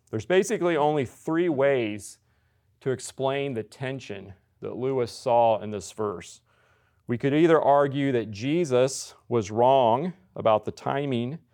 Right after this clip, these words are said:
of his return. For example, just to cite another, uh, more recent commentator, Luz argues that any interpretation of the phrase other than a reference to Jesus's contemporaries is useless.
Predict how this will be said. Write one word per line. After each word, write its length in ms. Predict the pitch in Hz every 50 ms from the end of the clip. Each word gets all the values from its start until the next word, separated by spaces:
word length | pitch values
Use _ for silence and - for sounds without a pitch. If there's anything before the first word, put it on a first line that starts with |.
| _ _ _ _ _ _ -
of 140 | - 113 98
his 240 | 117 113 107 98 101
return. 520 | 104 95 - - 98 98 98 104 120 180 - _ _ _ _ _ _ _ _ _ _ _ _ _ _ _ - - _
For 120 | - 117 107
example, 500 | 98 92 123 123 113 113 110 127 123 110
just 200 | 113 107 - -
to 80 | 104
cite 320 | - - 123 117 113 110 -
another, 600 | 107 110 110 113 117 113 117 113 110 113 - _ _ _ _ -
uh, 300 | - 107 104 104 101 98
more 260 | 117 117 120 117 110
recent 460 | 104 127 143 143 - - 123 104 -
commentator, 500 | 117 110 104 107 95 - 113 107 117 117
Luz 480 | 107 107 120 123 123 123 131 135 123 -
argues 600 | - 113 117 117 117 113 127 131 135 131 113 123
that 140 | 113 - -
any 260 | 123 139 139 139 139
interpretation 920 | 123 117 107 - 135 131 - 120 - - - 120 120 123 120 - 131 127 117
of 100 | 113 101
the 60 | 107
phrase 640 | - - 117 113 117 117 113 120 131 135 - - - _ _ _ _ _ _ _ _ _ _ _ _ _ _ -
other 300 | - 117 127 135 156 151
than 140 | 135 143 131
a 100 | 127 120
reference 520 | 110 117 120 120 - - 131 123 - -
to 100 | - 104
Jesus's 640 | 90 90 107 120 123 113 123 123 120 131 123 113 -
contemporaries 880 | - 117 98 - - 151 156 151 131 107 101 101 101 95 101 117 - -
is 200 | 113 107 92 95
useless. 640 | 101 110 135 180 185 - - 98 82 82 - - -